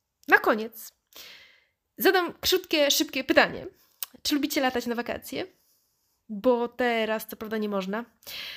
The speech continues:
ale możecie na przykład,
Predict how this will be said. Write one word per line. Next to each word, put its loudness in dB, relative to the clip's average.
ale 4
możecie 0
na 0
przykład, 0